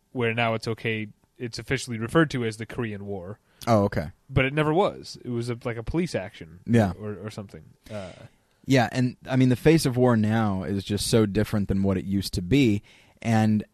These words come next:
Speaker 2: and I think a lot of that changed in World War Two. But a-, anyway, the point is that, like, when people think back on it, they think of it as, like, the,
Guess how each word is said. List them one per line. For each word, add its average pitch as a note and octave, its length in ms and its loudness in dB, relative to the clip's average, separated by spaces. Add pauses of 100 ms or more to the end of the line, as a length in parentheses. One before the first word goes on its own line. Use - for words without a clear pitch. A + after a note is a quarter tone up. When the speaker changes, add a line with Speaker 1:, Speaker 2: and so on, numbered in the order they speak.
(180)
Speaker 2:
and B2 100 2
I B2 80 6
think C#3 180 4
a C3+ 40 4
lot B2 360 4
of A#2 80 0
that A2 220 0
changed G#2+ 640 -2 (420)
in D#3 220 4
World B2 200 4
War A2 160 4
Two. A#2 200 2
But B2+ 180 2
a-, E3+ 140 0
anyway, D3 280 2
the A2+ 80 0
point E3 200 4
is B2 100 0
that, A#2+ 120 -4
like, A2+ 160 -4 (160)
when D3+ 120 2
people A3 180 6
think D#3+ 200 2
back C#3 300 2
on A2 140 2
it, G#2 100 -2
they A#2 120 2
think C3+ 200 2
of A#2+ 80 -2
it A#2+ 40 4
as, G#2+ 100 0
like, G#2+ 240 0 (560)
the, A2+ 340 2